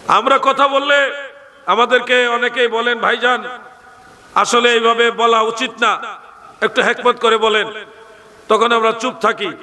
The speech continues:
আমরা হেকমত করে কথা বলতে থাকি, বলতে থাকি। এই সুযোগ নিয়ে আমরা যখন চুপ থাকি,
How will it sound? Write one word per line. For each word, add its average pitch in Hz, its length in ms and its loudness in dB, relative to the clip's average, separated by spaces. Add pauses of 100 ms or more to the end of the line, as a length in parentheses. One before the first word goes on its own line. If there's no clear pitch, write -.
(220)
আমরা 208 260 0
হেকমত 220 380 -4
করে 220 220 2
কথা 214 240 0
বলতে 208 260 -2
থাকি, 196 300 -2
বলতে 202 280 -2
থাকি। 165 280 -6 (1080)
এই 277 200 2
সুযোগ 247 420 2
নিয়ে 269 180 0
আমরা 262 240 2
যখন 254 240 -2
চুপ 277 300 -6
থাকি, 294 360 0